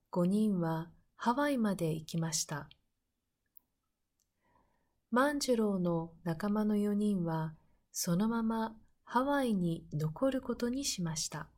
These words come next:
でも、まだ十四歳だった万次郎は、そのアメリカの船に乗って、アメリカ本土に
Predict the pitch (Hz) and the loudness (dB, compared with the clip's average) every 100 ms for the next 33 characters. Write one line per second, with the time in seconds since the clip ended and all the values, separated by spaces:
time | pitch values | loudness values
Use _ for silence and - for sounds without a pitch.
0 | _ - - _ _ - _ _ _ - | _ -20 -20 _ _ -20 _ _ _ -20
1 | - _ - _ _ _ - - - _ | -20 _ -20 _ _ _ -20 -20 -20 _
2 | _ _ _ _ _ _ _ _ _ _ | _ _ _ _ _ _ _ _ _ _
3 | _ _ 208 202 196 180 175 180 - - | _ _ 0 2 2 2 0 -4 -8 -20
4 | _ _ _ 202 190 190 175 165 - - | _ _ _ -2 0 2 0 -4 -6 -12
5 | - - 190 233 269 285 285 - 220 202 | -12 -4 0 2 2 0 0 -2 -2 -2
6 | 185 180 - 170 175 190 196 185 170 160 | -2 -6 -6 -2 0 0 0 -2 -2 -2
7 | 151 147 147 - - _ _ _ _ _ | -2 -4 -10 -14 -20 _ _ _ _ _
8 | _ _ - - 180 175 180 180 - - | _ _ -6 -2 0 2 0 0 -6 -20
9 | - _ - 165 190 240 254 269 254 247 | -20 _ -2 0 2 0 -2 0 0 0
10 | 254 254 233 180 165 - - 165 165 - | 0 2 2 0 0 -4 -6 -6 -6 -10
11 | - _ _ _ _ - 160 220 269 262 | -20 _ _ _ _ 0 2 2 -2 -2
12 | 262 262 294 311 269 202 165 160 | -2 -2 -4 -4 -2 -2 -2 -4